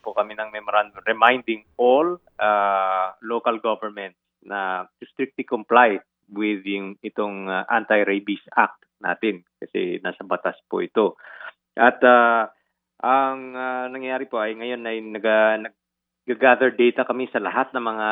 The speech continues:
L G Us kung indeed they are complying. Ah, so far, we've, ah, received data from about five hundred ninety-six, ah, L G Us tungkol sa anti-rabies program nila. And, ah,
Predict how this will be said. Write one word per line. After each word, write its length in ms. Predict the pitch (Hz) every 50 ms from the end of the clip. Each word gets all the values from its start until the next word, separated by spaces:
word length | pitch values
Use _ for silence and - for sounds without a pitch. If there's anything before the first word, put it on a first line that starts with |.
| 107 104 104 110 117 127
L 120 | 127 123 120
G 240 | 123 151 156 139 120
Us 240 | 107 113 127 - _ -
kung 240 | _ 113 113 110 110 107 107 104 101 101 101 101 104 -
indeed 560 | - 127 127 123 113 123 143 151 123 110 104 - _
they 160 | _ 110 107
are 160 | 107 104 104 -
complying. 720 | 113 107 104 - 113 117 120 117 110 104 107 120 131 135 _ _ _ _ _ _
Ah, 400 | 107 107 104 101 101 101 101 98 98 -
so 160 | - 120 110
far, 320 | - - 127 123 120 117 110
we've, 400 | 107 113 110 110 110 110 110 101 -
ah, 160 | 104 104 104
received 320 | 101 107 107 - 123 107 104 _
data 240 | 113 101 95 - 113 110 -
from 320 | - 104 101 95 98 98
about 400 | - 95 - 98 98 - - _ _ _
five 240 | - 113 110 101 113
hundred 320 | 113 107 98 110 110 104
ninety-six, 560 | 101 101 104 101 101 107 101 - - 113 - - - 95
ah, 160 | 95 98 95 90
L 240 | 85 104 107 104
G 80 | 101 104 101 101 104
Us 160 | 104 104 98 - - - _ _ _ _ _ _ - _ _ _ _ -
tungkol 240 | 117 104 - 120 110 -
sa 480 | - 110 104 104 104 101 98 98 98 -
anti-rabies 800 | 131 127 113 - 113 110 110 107 104 98 107 107 104 - _ _
program 480 | _ - 107 101 101 104 101 95 95
nila. 320 | 95 95 95 98 98 90 87 - _ _ _ _ _ _ -
And, 480 | 117 120 127 123 123 120 120 113 110 120 120 - -
ah, 320 | 123 113 110 107 107 101